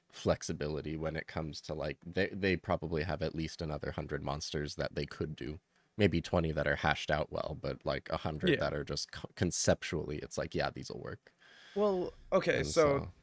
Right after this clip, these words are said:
Speaker 2: there is one monster in specific that most of the community that has,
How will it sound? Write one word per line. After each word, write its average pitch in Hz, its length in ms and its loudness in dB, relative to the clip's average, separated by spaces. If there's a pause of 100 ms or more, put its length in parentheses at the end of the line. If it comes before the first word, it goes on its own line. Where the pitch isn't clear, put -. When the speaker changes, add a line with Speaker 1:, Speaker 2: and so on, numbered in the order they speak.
(260)
Speaker 2:
there 196 160 2
is 196 200 6
one 147 260 0
monster 131 380 0
in 110 120 -4
specific 98 520 -8
that 95 160 -2
most 101 240 0
of 95 80 -8
the 104 80 -2
community 117 480 0
that 110 220 6
has, 120 280 4